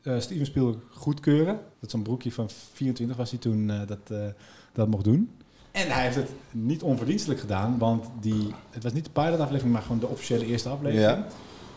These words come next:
Speaker 1: Eh, hij heette Murder by the Book en het ging over twee thrillerschrijvers waarvan de eentje echt schreef en de ander een beetje de, de, de sterschrijver was. En, de e-, en die sterschrijver vermoordde de echte schrijver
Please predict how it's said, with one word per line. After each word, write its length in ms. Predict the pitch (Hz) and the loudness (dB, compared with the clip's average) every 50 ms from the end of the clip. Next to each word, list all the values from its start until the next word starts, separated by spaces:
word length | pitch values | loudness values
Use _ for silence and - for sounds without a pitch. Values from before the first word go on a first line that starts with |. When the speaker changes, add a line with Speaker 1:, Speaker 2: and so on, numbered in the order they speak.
| - - - - | -20 -18 -10 -6
Speaker 1:
Eh, 80 | 123 123 123 123 123 120 - | -2 0 0 0 0 0 0
hij 100 | 117 120 | -2 -2
heette 500 | 117 98 101 147 185 190 - - 110 101 101 104 110 | -2 -2 -2 0 0 0 0 -2 -2 -2 0 0 2
Murder 400 | 123 156 175 180 143 123 110 101 | 4 4 4 4 4 4 2 2
by 180 | 98 - 127 120 | 2 2 2 2
the 60 | 104 | 2
Book 200 | 98 104 190 - | 0 0 0 0
en 60 | - | 0
het 100 | 127 - | -2 -2
ging 200 | - - 143 143 | 0 0 0 0
over 240 | 131 131 120 120 120 | 2 0 0 0 -2
twee 360 | - - 131 120 120 113 104 - - - - - | -2 2 4 4 4 4 2 -2 -8 -16 -18 -8
thrillerschrijvers 760 | - - 156 170 175 - - - 143 135 135 131 123 107 110 | -2 2 2 4 4 2 2 2 4 4 4 4 2 0 -4
waarvan 240 | 113 107 123 117 | -4 0 0 2
de 140 | 117 120 - | 2 2 0
eentje 560 | - 135 143 156 147 - - 117 110 107 107 107 - - - - - | 0 0 0 0 2 2 2 2 2 2 0 -4 -8 -14 -20 -20 -12
echt 260 | - 127 117 - - - | -8 -6 -6 -6 -6 -2
schreef 320 | - 135 127 123 117 113 | 0 2 4 4 2 0
en 60 | 117 | -2
de 60 | 113 | -4
ander 280 | 110 113 117 117 117 110 | -4 -2 0 0 0 0
een 80 | 110 104 | 0 0
beetje 320 | 107 104 101 101 - 104 | -2 -2 -2 -2 -4 -6
de, 280 | 104 104 101 95 92 90 - - - | -4 -2 -2 -2 -4 -4 -8 -12 -14
de, 160 | 95 92 90 | -12 -12 -10
de 100 | 90 90 | -10 -10
sterschrijver 640 | 87 - - 117 110 123 123 - 127 123 123 120 120 | -10 -6 -4 -2 -2 0 0 0 0 0 0 -2 -2
was. 200 | 110 117 117 - | -4 -4 -4 -4
En, 80 | 110 101 | -6 -6
de 180 | 98 - 120 120 | -6 -4 -2 -2
e-, 120 | 120 117 - 101 92 - | -2 -2 -4 -8 -12 -10
en 60 | 117 | -8
die 100 | 107 104 | -8 -6
sterschrijver 580 | - - 123 123 127 - 120 113 110 107 107 104 | -4 -2 0 0 0 0 0 -2 -2 -2 -4 -6
vermoordde 460 | 101 - 104 104 107 120 123 117 101 | -8 -8 -4 -2 0 2 2 0 0
de 80 | 95 104 | -2 -4
echte 240 | - 113 - - 123 | -6 -8 -8 -6 -6
schrijver 580 | - - 113 107 107 107 104 104 101 101 - | -4 -2 0 0 0 0 -2 -2 -4 -6 -6